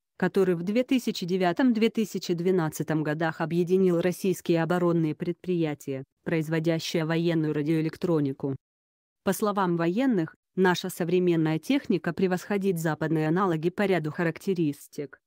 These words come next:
в том числе по дальности действия. Она достигается за счет применения более мощных передающих устройств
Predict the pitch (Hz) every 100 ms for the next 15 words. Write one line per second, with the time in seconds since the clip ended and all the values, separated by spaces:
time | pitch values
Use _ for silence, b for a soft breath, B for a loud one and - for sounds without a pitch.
0 | _ - - 285 - 226 - 202 185 180
1 | 180 180 175 - 175 160 147 - - 143
2 | 135 - _ _ _ _ _ 185 190 180
3 | 180 196 180 196 175 170 165 175 269 269
4 | - 208 180 180 170 160 165 185 175 156
5 | 180 185 175 185 - - 170 175 165 170
6 | - 175 190 - 185 160 143 -